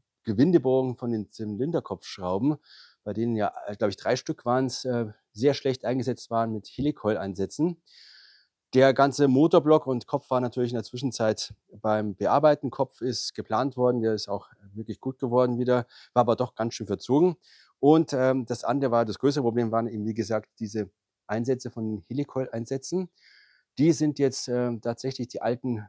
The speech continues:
äh, entfernt worden und an allen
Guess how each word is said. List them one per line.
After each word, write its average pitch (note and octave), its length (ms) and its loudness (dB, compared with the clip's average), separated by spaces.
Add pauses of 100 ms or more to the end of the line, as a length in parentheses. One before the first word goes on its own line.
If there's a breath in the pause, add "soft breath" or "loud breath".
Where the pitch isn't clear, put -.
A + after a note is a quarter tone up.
(140)
äh, G#2+ 220 -12
entfernt A#2+ 400 -6
worden D#3+ 260 2
und A#2+ 360 -4 (260)
an A2 180 -4 (100)
allen C#3+ 520 2